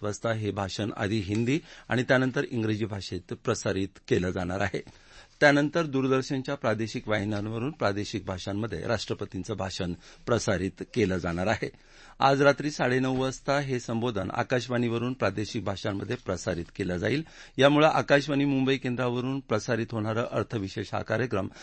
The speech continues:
रात्री साडेआठ वाजता प्रसारित केला जाणार आहे. उद्या देशभरात अठ्ठ्याहत्तरावा स्वातंत्र्य दिन साजरा होणार आहे. उद्या दिल्लीतल्या लाल किल्ला इथं प्रधानमंत्री नरेंद्र मोदी यांच्या हस्ते ध्वजारोहण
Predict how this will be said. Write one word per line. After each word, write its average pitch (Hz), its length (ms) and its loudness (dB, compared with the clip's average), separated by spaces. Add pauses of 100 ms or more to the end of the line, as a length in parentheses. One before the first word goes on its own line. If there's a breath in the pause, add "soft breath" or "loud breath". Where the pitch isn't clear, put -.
(160 loud breath)
रात्री 120 280 4
साडेआठ 131 500 4
वाजता 101 260 -2
प्रसारित 92 480 -4 (120)
केला 82 240 -4
जाणार 95 280 -6
आहे. - 220 -6 (200)
उद्या 160 220 10
देशभरात 160 560 4
अठ्ठ्याहत्तरावा 139 760 4
स्वातंत्र्य 117 500 0
दिन 113 180 -2
साजरा 101 380 0
होणार 104 300 0
आहे. 107 300 2 (280 loud breath)
उद्या 131 200 6
दिल्लीतल्या 127 500 2
लाल 107 300 2
किल्ला 101 180 -2
इथं 107 380 -2
प्रधानमंत्री 113 560 2
नरेंद्र 98 400 0
मोदी 104 280 0
यांच्या 95 300 -2
हस्ते 87 340 -4 (260 loud breath)
ध्वजारोहण 143 720 0